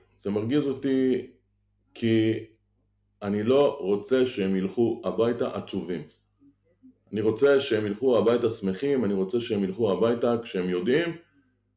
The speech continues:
שוואלה, ניסיתי, ניסיתי, עשיתי פעולות נכונות, הכל היה בסדר.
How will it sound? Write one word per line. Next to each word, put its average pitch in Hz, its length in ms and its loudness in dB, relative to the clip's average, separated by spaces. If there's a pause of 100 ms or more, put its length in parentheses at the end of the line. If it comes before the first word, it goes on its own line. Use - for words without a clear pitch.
(320)
שוואלה, 98 1160 2
ניסיתי, 135 720 0
ניסיתי, 147 380 -2
עשיתי 147 360 0
פעולות 131 340 2
נכונות, 113 600 0 (680)
הכל 127 280 4
היה 113 140 6
בסדר. 87 420 -4